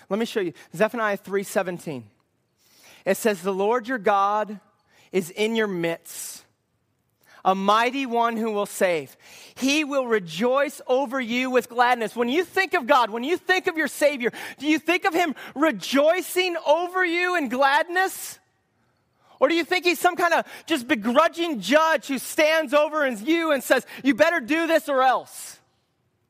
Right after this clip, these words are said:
You've g-, we've gotta understand this truth, because out of this truth, it compels us to put on the new self. That he,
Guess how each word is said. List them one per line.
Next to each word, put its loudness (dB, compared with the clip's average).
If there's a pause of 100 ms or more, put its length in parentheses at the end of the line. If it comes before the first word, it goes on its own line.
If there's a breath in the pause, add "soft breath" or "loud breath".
(500 loud breath)
You've 0
g-, -2
we've 0
gotta 4
understand 0
this -4
truth, 0
because 2 (120)
out 4
of 0
this -2
truth, -2
it 0
compels 0
us 4 (260 loud breath)
to 4
put 0
on 2
the 0
new 0
self. -2 (1200 soft breath)
That 2
he, 0